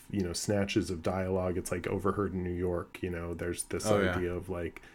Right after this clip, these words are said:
Speaker 1: you are listening in on this much larger story that you just have no bearing for, and the movie doesn't even know what it's about because it's just some random people that were talking on the side of the road.
Speaker 2: Yep. Yeah, no, it's fantastic. Like, the,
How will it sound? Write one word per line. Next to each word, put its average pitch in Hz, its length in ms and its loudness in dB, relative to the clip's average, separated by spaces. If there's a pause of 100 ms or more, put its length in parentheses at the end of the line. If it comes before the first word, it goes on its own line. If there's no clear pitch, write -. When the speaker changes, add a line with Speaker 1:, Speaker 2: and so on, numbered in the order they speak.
(140)
Speaker 1:
you 104 200 6
are 101 200 6
listening 95 640 2
in 92 420 -2
on 92 200 -6
this 95 200 -4
much 95 560 -2
larger 92 460 0
story 90 540 -2
that 85 200 -8
you - 80 -6
just - 280 -6
have 92 320 -4 (600)
no 107 260 6
bearing 98 440 4
for, 92 240 0
and 90 100 -2
the 95 60 0
movie 117 320 8
doesn't 87 300 0
even 85 260 -6
know 85 320 -6 (200)
what 101 180 2
it's - 160 -4
about 87 340 -2
because 101 300 -2
it's 95 180 -2
just - 240 0
some 104 240 2
random 104 300 2
people 120 320 0
that 82 120 -2
were 87 100 -2
talking 90 440 -6
on 90 120 -8
the 90 60 -8
side 95 220 -4
of 87 80 -6
the 90 80 -4
road. 95 380 -2 (800)
Speaker 2:
Yep. 120 320 0 (800)
Yeah, 127 240 8
no, 123 260 6
it's 101 180 0
fantastic. 120 680 4
Like, 95 320 2
the, 104 400 0